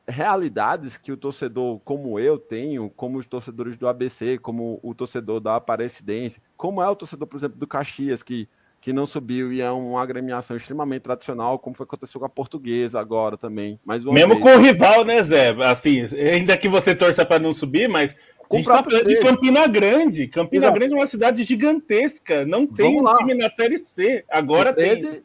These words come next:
Speaker 1: o treze não, não tem calendário pro ano que vem. O treze foi eliminado, ficou em quinto lugar no estadual, e mesmo com acesso do Campinense, vai entrar o São Paulo Cristal. O treze não tem calendário cheio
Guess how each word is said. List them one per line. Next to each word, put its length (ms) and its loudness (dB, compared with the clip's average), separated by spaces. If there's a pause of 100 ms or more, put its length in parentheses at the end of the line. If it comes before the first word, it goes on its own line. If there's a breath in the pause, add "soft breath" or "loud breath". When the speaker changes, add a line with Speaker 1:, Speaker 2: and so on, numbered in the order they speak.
(260)
Speaker 1:
o 80 -8
treze 360 0
não, 240 -6 (220)
não 240 -4
tem 320 -6
calendário 560 -4
pro 140 -6
ano 100 -12
que 80 -16
vem. 320 -6 (280)
O 100 -8
treze 340 -2
foi 160 -4
eliminado, 680 -4
ficou 360 -10
em 60 -6
quinto 320 -10
lugar 280 -2
no 60 -8
estadual, 640 -4 (220)
e 100 -10
mesmo 380 -2
com 160 -4
acesso 440 -6
do 60 -16
Campinense, 800 -8
vai 420 -2
entrar 240 -8
o 80 -4
São 160 -12
Paulo 220 -8
Cristal. 420 -8
O 80 -16
treze 320 -6
não 220 -8
tem 100 -12
calendário 560 -4
cheio 380 -10